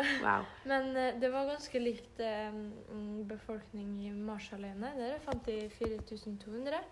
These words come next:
Speaker 2: med et
Speaker 1: Oi.
Speaker 2: areale på hundre og åtti kvadratkilometer.
Speaker 1: Hundre og åtti.
Speaker 2: Så
Speaker 1: Det er
Speaker 2: veldig mye lenger unna enn dere.
Speaker 1: Så alle landene er egentlig ganske forskjellige sånn sett, da.
Speaker 2: Mhm.
Speaker 1: Sånn på størrelse og alt det.
Speaker 2: Ja.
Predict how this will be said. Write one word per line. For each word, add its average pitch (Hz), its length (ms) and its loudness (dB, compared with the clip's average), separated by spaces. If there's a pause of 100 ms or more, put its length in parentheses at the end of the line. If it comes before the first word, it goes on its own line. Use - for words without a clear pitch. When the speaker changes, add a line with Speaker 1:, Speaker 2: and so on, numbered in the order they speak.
(260)
Speaker 2:
med - 200 4
et 262 60 6
Speaker 1:
Oi. 240 80 10
Speaker 2:
areale 233 380 6
på 220 120 -4
hundre 220 280 0
og 208 60 -4
åtti 175 220 -8
kvadratkilometer. 277 880 0
Speaker 1:
Hundre 269 400 10
og 240 80 8
åtti. 247 160 4
Speaker 2:
Så 302 100 4
Speaker 1:
Det 220 100 8
er 381 120 12
Speaker 2:
veldig 392 320 10
mye 359 160 2
lenger 320 340 4
unna 311 180 0
enn 302 120 -2
dere. 349 300 0
Speaker 1:
Så 277 220 10 (300)
alle 302 260 10
landene 262 360 8
er 254 80 8
egentlig 233 240 6
ganske 247 240 6
forskjellige 202 640 6
sånn 220 260 4
sett, 381 240 2
da. 349 120 8 (120)
Speaker 2:
Mhm. 320 320 -2
Speaker 1:
Sånn 254 220 2
på 233 100 8
størrelse 208 680 6 (120)
og 180 440 4 (520)
alt 202 260 4
det. 233 180 8 (240)
Speaker 2:
Ja. 254 160 -4